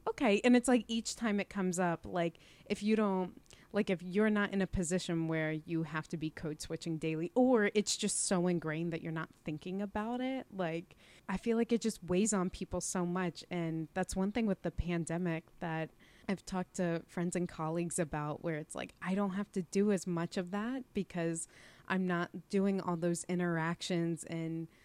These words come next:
like, trying to navigate not having, like, microaggressions thrown my way, like, you know, unintentionally.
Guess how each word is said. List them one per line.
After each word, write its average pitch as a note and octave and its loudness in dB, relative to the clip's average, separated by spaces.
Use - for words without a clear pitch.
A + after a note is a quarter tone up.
like, D3+ -8
trying F#3+ 0
to - 0
navigate E3 -2
not E3 -4
having, E3+ -4
like, D#3+ -6
microaggressions E3 -4
thrown E3 -2
my D#3 -2
way, D#3 -4
like, D#3+ -10
you E3+ -4
know, D#3 -4
unintentionally. D#3+ -4